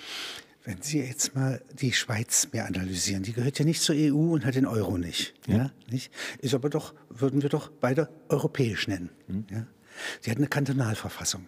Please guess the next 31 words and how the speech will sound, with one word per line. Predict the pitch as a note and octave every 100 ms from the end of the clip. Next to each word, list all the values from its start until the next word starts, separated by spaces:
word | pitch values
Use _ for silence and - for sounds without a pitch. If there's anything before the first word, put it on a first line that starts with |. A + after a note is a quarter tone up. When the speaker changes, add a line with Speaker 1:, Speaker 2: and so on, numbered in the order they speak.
| F#2
Speaker 2:
Mhm. | F#2+ A2 A2
Speaker 1:
ja? | D3 - - -
Und | - G#2+
das | A#2
heißt, | C#3+ - - - -
äh, | B2
die | B2+ A2 G2
Wähler, | G#2+ A#2+ D3+ G#3
die | A3 B2 G#2+ -
Subjekte, | - D3 D3 C#3 - - A2+ - - -
die |
Rechtssubjekte, | A2 C3 - - - - - - - - - _ _ -
ja, | A#2+
Speaker 2:
Mhm. | A#2+ F2 -
Speaker 1:
wie | A#2+ D#3+ F#3
in | E3+
der |
Französischen | D#3 D#3+ C3+ D#3 C#3+
Revolution | C3+ C3+ - C#3+
vorgesehen, | B2+ C3+ A2 G#2+ C3+ D#3+ G3
aber | - C3+ C3
auch | D3+ C#3+
wie | D3 C3
im | A#2
Mittelalter | A#2+ E3 - F#2+ G#2 - C3
selbstverständlich, | B2+ C3 - A2+ - F#2+ E2 E2+ - -
ja, | A2 C3 - -
Speaker 2:
Mhm. | F2 A2
Speaker 1:
bilden | B2 B2 D#3 D#3 - -
den | B2 C#3 - - - - _
Abstimmungskörper | - - - A2 G2 - C#3 G2 - F#2